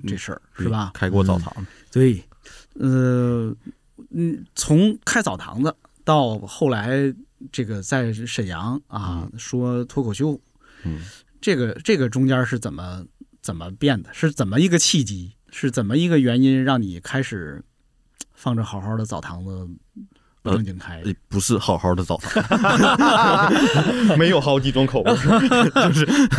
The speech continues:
Speaker 2: 那时候澡堂子也面临倒闭。
Speaker 1: 嗯。
Speaker 2: 因为
Speaker 1: 哎，是在鞍山还是沈阳？
Speaker 2: 鞍山，
Speaker 1: 啊哈。
Speaker 2: 就家附近。
Speaker 1: 嗯。
Speaker 2: 开了六年，后两年就是，呃，不，不太赚钱了已经。
Speaker 1: 嗯。
Speaker 2: 就是感觉到没落。然后那个时候平时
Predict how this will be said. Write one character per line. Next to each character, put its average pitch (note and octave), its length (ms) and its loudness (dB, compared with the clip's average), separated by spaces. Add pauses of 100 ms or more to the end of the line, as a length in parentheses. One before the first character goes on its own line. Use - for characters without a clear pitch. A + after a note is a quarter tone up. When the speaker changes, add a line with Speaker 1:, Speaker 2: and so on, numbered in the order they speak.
(800)
Speaker 2:
那 C3 260 2
时 C#3 100 2
候 C#3+ 80 4 (160)
澡 F2+ 160 0
堂 F2 260 -2
子 C3+ 280 2
也 F2+ 180 -2
面 A2+ 320 2
临 G#2+ 140 2
倒 E2 180 0
闭。 F2 280 -4 (320)
Speaker 1:
嗯。 G2 220 -6
Speaker 2:
因 G2+ 100 2
为 A2+ 180 2 (220)
Speaker 1:
哎， F3 100 2
是 G#3+ 160 0
在 A3+ 180 2
鞍 G#3 200 2
山 G3+ 180 4
还 D#3 80 2
是 A2+ 80 -4
沈 - 160 -10
阳？ - 220 -20
Speaker 2:
鞍 G#2 180 4
山， D#2+ 240 0 (160)
Speaker 1:
啊 F2+ 100 -10
哈。 F2 160 -12
Speaker 2:
就 G2 100 0
家 G2+ 220 0
附 G#2 180 -4
近。 G#2 220 -2 (380)
Speaker 1:
嗯。 E2 220 -16 (180)
Speaker 2:
开 - 200 0
了 G#2+ 100 6
六 A2 220 4
年， D#2+ 360 2
后 A2 260 0
两 D#2+ 160 0
年 D2+ 220 -4
就 F2 80 0
是， D2 600 -6
呃， D#2 120 -12 (120)
不， - 140 -8
不 - 180 -4
太 F#2+ 140 0
赚 F#2 180 2
钱 D#2+ 200 -8
了 E2+ 80 -2
已 E2+ 60 -2
经。 - 140 -12 (460)
Speaker 1:
嗯。 D#2+ 220 -12 (140)
Speaker 2:
就 E2 100 -8
是 E2+ 180 -4
感 D2+ 200 -4
觉 D2+ 80 -4
到 F2+ 140 0
没 F2+ 220 0
落。 - 160 -14 (260)
然 F#2 120 0
后 A#2 60 6
那 D3+ 100 4
个 C3 60 4
时 G#2+ 100 0
候 A2+ 80 2
平 A2+ 300 0
时 G2 360 -4